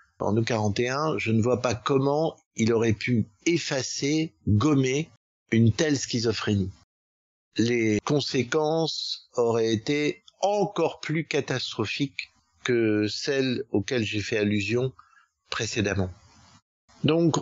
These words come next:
on voit bien que cette guerre psychologique soviétique, défensive,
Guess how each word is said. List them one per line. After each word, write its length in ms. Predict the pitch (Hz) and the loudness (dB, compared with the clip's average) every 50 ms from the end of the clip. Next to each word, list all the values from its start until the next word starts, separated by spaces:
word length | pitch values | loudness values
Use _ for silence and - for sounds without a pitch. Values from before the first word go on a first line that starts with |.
| - - | -2 0
on 100 | 156 156 | 0 2
voit 220 | 143 135 147 160 | 2 2 2 2
bien 360 | 156 156 185 202 202 202 196 175 | 2 0 0 0 0 0 -2 -2
que 360 | - - 135 127 123 117 85 | 0 0 0 2 2 0 -2
cette 300 | 113 - - 135 127 127 | -2 -2 -2 -2 0 0
guerre 220 | 127 170 170 160 | 0 -2 -2 -2
psychologique 1080 | - - - 135 - 139 131 131 131 120 123 135 135 135 135 - - - - - - _ _ _ _ | -4 -6 -6 -4 -2 0 0 0 0 -2 -4 -6 -6 -8 -8 -10 -12 -12 -12 -12 -14 _ _ _ _
soviétique, 960 | _ - - - 135 120 117 120 127 123 120 123 170 190 165 - - - - - _ _ _ _ _ _ _ _ _ _ _ - | _ -12 -4 -2 0 0 0 0 -2 -4 -2 -2 -2 -2 -2 -4 -8 -10 -10 -14 _ _ _ _ _ _ _ _ _ _ _ 0
défensive, 1080 | 107 135 156 147 - - 147 135 123 - - - - 165 185 175 151 120 104 92 95 | 2 2 2 0 0 -2 -2 -2 -2 -4 -6 -6 -4 -2 -2 0 0 0 0 -2 -2